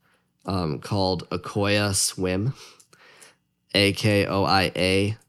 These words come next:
Akoya Swim. They use, I think most of their stuff is, like, natural fabrics. Um, they are knit, most of them,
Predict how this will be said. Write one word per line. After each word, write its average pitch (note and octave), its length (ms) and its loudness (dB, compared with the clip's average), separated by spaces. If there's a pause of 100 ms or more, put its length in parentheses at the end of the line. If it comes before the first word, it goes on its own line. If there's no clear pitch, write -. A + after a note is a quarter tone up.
(180)
Akoya G2 420 0
Swim. G2+ 460 -2
They F#2+ 240 -2
use, G2 420 -2
I G2 80 -4
think A2+ 160 2
most G2+ 300 2
of G2 60 0
their F#2 100 0
stuff F#2 320 -2
is, D#2+ 140 -2
like, E2+ 160 -4
natural F2 640 -4
fabrics. D2+ 600 -4 (420)
Um, F2+ 460 -2 (800)
they G#2 220 4
are G#2 500 4
knit, F#2+ 540 0
most A2+ 300 4
of C#3 60 2
them, D3 220 4